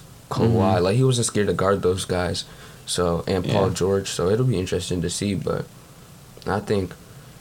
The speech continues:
Speaker 1: you know, I'm, I'm happy for him, and I hope that he comes and does good things here.
Speaker 2: Yeah, I mean, that move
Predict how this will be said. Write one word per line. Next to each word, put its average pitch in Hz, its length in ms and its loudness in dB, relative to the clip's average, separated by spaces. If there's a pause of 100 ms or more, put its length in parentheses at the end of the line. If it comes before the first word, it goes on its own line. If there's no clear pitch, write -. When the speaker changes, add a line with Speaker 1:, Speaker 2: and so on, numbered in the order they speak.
(360)
Speaker 1:
you 139 80 0
know, 139 300 2
I'm, 135 180 2
I'm 127 160 4
happy 127 260 4
for 113 300 2
him, 139 180 0
and 104 140 0
I 101 60 0
hope 110 260 0 (100)
that 98 400 2
he - 120 -6
comes 104 260 0
and 98 100 0
does 98 160 2
good 98 220 -2
things 98 240 -2
here. 87 240 -4 (840)
Speaker 2:
Yeah, 101 440 6
I 104 120 2
mean, 117 200 2
that 127 180 4
move 117 240 2